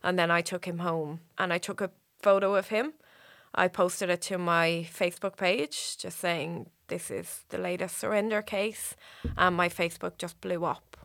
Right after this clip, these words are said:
of this sad puppy because the expression on Mo's face, um, it still makes me sad thinking about it.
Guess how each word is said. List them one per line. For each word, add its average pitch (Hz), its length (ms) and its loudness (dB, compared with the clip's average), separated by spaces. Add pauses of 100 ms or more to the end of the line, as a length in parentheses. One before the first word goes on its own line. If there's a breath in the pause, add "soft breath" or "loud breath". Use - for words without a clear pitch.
of 175 240 -2
this 175 200 -4
sad - 540 -2
puppy - 480 -8 (100)
because 180 300 -6
the 165 100 0
expression - 720 -6 (360 soft breath)
on 180 200 -2
Mo's 165 260 -2
face, - 460 -6 (560)
um, 165 200 -4
it 170 100 -8
still 214 180 -2
makes 190 260 0
me 185 60 -4
sad 175 340 0
thinking 208 340 -4
about 226 240 6
it. - 280 2